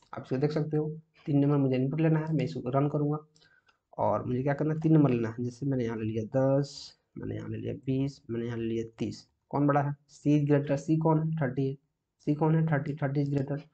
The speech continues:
तो ऐसे आपको program लिखना है, multiple test cases आप run कर सकते हैं, मैंने काफ़ी आसानी से आपको बता दिया है, आप इसको copy कर लो। और अगर आपको सी प्लस प्लस एकदम basic से लेकर पढ़ना है program के through और real life एग्जांपल के through, तो आप देव सी प्लस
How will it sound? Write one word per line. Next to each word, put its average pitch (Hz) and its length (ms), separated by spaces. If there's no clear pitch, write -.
तो 170 80
ऐसे 160 260
आपको 185 180
program 170 360
लिखना 156 280
है, 185 120
multiple 160 400
test 170 260
cases 165 220
आप 151 160
run 160 140
कर 160 100
सकते 156 260
हैं, 160 80
मैंने 139 160
काफ़ी 143 240
आसानी 160 200
से 160 80
आपको 156 120
बता 160 220
दिया 160 200
है, 185 160
आप - 180
इसको 139 240
copy 151 240
कर 170 120
लो। 165 180
और 165 220
अगर 156 220
आपको 170 200
सी 165 220
प्लस 185 180
प्लस 190 200
एकदम 175 280
basic 160 300
से 175 60
लेकर 170 180
पढ़ना 165 260
है 175 180
program 156 340
के 160 140
through 165 280
और 127 300
real 151 200
life 160 140
एग्जांपल 143 400
के 156 100
through, 160 220
तो 143 60
आप 131 220
देव 160 160
सी 165 180
प्लस 160 220